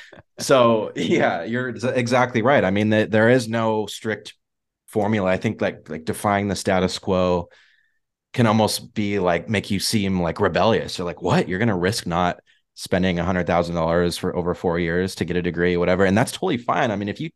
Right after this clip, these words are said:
if you wanna take that route, more power to you. Um, but to go to your point, like,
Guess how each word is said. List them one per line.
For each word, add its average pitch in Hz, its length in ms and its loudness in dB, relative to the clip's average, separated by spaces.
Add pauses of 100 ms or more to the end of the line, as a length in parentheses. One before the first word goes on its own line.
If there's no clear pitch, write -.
(100)
if - 240 -20
you 202 60 -8
wanna 131 180 4
take 120 180 0
that 95 180 4
route, 107 400 4 (480)
more 113 220 4
power 107 320 2
to - 160 -4
you. 98 460 -2 (240)
Um, 98 340 0
but 87 180 -4
to 107 80 -8
go 120 120 4
to 123 60 4
your 104 120 4
point, 139 380 -4
like, 98 260 -4